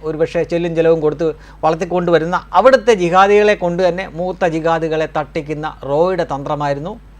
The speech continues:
ദാ ഇതുവരെ നമ്മൾ കണ്ടു, കണ്ടുകൊണ്ടിരുന്നത്. ഏറ്റവും ഒടുവിലായിട്ട് ദി ഗാർഡിയൻ പോലെ ഒരു, ആ, ബ്രിട്ടീഷ്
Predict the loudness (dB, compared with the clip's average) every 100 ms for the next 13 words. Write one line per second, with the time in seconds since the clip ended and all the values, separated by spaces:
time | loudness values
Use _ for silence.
0 | -6 -2 -2 -4 -4 -2 -2 -4 -4 -4
1 | -4 -4 -6 -6 -6 -4 -4 -4 -4 -6
2 | -8 -6 -4 0 0 2 2 2 2 0
3 | -4 -6 -20 -12 -4 0 6 6 6 4
4 | 4 4 4 2 2 0 -4 -14 -10 -4
5 | -2 -2 -2 -4